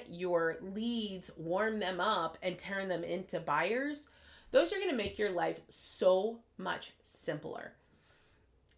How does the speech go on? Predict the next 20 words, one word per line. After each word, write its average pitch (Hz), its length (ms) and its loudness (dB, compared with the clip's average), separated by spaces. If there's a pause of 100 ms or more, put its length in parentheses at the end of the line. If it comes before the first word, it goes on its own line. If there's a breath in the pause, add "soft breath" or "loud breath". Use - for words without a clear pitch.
(140)
Without 233 340 4
systems 294 420 -2
and 247 140 -2
processes 220 560 -2
in 175 120 -4
place, 240 500 -2
we 208 160 -6
can 190 340 -8
really 220 240 -4
become 190 480 -4 (160)
inefficient, 233 680 0 (100)
and 175 540 0
trying 233 460 -2
to - 120 -8
do 208 280 -2 (120)
all 208 320 4
of 196 140 -2
the 185 60 -4
things 180 380 -4
manually 269 800 -2